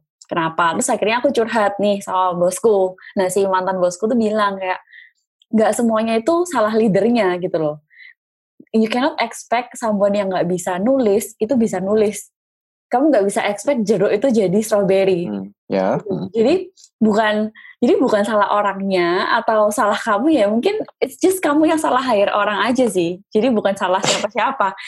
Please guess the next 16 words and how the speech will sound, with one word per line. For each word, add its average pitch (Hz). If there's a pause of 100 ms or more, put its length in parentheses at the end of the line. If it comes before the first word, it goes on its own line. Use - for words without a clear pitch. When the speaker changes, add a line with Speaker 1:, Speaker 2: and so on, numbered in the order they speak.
(160)
Speaker 1:
Ya 269
cuman 277
you're 294
placing 285
the 220
wrong 202
people 240 (640)
at 214
Speaker 2:
The 202
Speaker 1:
the 208
Speaker 2:
wrong 196
Speaker 1:
right -
Speaker 2:
place. 190
Speaker 1:
position 233
gitu 214
lah. 175